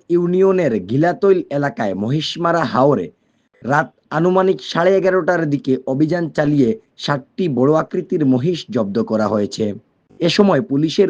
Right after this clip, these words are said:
উপস্থিতি টের পেয়ে চোরা কারবারিরা মহিষগুলো রেখে পালিয়ে যায়। এই ঘটনায় জৈন্তাপুর থানায় মামলা দায়ের করা হয়েছে এবং মহিষগুলোকে সরকারি রক্ষণাগারে রাখা হয়েছে।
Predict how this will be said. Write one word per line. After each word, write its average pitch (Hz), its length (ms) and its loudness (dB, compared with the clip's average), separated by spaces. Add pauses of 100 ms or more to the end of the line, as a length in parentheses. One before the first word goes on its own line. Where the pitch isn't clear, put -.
উপস্থিতি 180 600 -4
টের 151 340 0
পেয়ে 147 260 2
চোরা 147 260 0
কারবারিরা 175 640 0
মহিষগুলো 143 640 0
রেখে 180 300 0
পালিয়ে 107 420 0
যায়। 104 280 0 (240)
এই 165 160 4
ঘটনায় 190 520 4 (440)
জৈন্তাপুর 135 520 0
থানায় 165 380 0
মামলা 113 340 2
দায়ের 123 280 2
করা 110 220 -2
হয়েছে 107 400 -4 (720)
এবং 147 260 2 (160)
মহিষগুলোকে 165 760 0
সরকারি 127 540 0
রক্ষণাগারে 180 800 0 (100)
রাখা 113 260 -4
হয়েছে। 101 400 -4